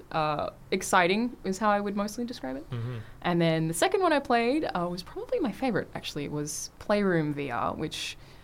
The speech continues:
Speaker 1: I think it uses some of the standard PlayStation Playroom games, but I actually haven't played any of them before. Uh,
Speaker 2: Mm-hmm.
Speaker 1: the one that I played was called Cat and Mouse, and there was one person with a V R headset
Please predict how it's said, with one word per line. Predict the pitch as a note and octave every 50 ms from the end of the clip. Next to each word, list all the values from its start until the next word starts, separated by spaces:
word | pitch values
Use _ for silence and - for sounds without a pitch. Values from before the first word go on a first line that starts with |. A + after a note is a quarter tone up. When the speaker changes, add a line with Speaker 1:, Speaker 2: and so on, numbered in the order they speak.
| - - - - - - - - F#3+
Speaker 1:
I |
think | F#3+ - - G4 A4+ - - - - -
it | - C#4 - -
uses | B3 C4 B3 C4 B3+ B3
some | - C4 A#3+
of | A#3
the | G#3+ G#3
standard | G#3 - - F#3 F#3 F#3 F#3 F#3 F3+ F3 F#3+ -
PlayStation | - - F3+ F3 E3+ - F3+ F3 - F3 E3+
Playroom | E3+ F3+ E3+ E3 E3 E3 D#3+
games, | D#3+ E3 D#3+ D#3+ D#3+
but | - F3+ E3
I |
actually | D#3+ D#3+ D#3 - F#3+ F3+
haven't | F3+ F3+ E3+ -
played | - - D#3+ D#3+ D#3+ E3 E3 -
any | - E3+ F3 F3+
of | F3+
them | F#3 G3 G3+
before. | G3+ G3+ - C4 C#4+ C#4+ C4+ - - -
Uh, | - F3 E3 D#3+
Speaker 2:
Mm-hmm. | - -
Speaker 1:
the | F#3 F3+
one | G3+ G#3+
that | A3+ G#3+
I | G3
played | G3 G#3 F#3
was | F3 E3+
called | - E3+ E3 E3
Cat | - F3 - -
and | D#3
Mouse, | D3 - - G3 G3 - - - A#3+ - - - -
and | E3 D#3+ D#3 D#3 D3+ D3 D3+ - - - -
there | - E3 D#3
was | D#3+ D#3
one | E3 E3+ F3+ G3 A3 A3+ G#3
person | - D#3+ C#3+ - - - - - -
with | D#3 D3+
a | C#3+
V | D3 D3 B2+
R | C3+ C#3
headset | C#3+ - - - - - - -